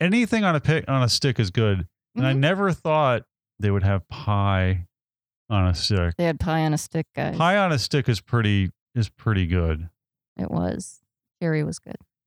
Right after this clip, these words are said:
Speaker 2: Okay,
Speaker 1: Mm.
Speaker 2: but anyway.
Speaker 1: Blueberry.
Speaker 2: No. Okay.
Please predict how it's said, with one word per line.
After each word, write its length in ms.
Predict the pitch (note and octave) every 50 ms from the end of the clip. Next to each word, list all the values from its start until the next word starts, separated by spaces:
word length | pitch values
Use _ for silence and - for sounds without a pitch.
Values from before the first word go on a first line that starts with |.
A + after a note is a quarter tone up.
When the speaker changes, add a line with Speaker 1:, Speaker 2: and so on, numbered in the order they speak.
| _ _ _ _ _ _ _ _ _ _ _ - -
Speaker 2:
Okay, 200 | G#3+ G#3 A3 E3+
Speaker 1:
Mm. 40 | D#3+
Speaker 2:
but 100 | G#3+ G#3+
anyway. 280 | G#3+ G3 F3 E3+ D3 - _ _ -
Speaker 1:
Blueberry. 480 | G#2 G2 E2+ F2+ F2 F2 F2+ E2+ E2 - _ _ _ _ _ _ _
Speaker 2:
No. 280 | - E3 E3 D3+ D3+ D#3+ D#3+ F3 F3 _ _ _ _ _ _ _ _ _ - -
Okay. 260 | D#3 - D#3 D#3 -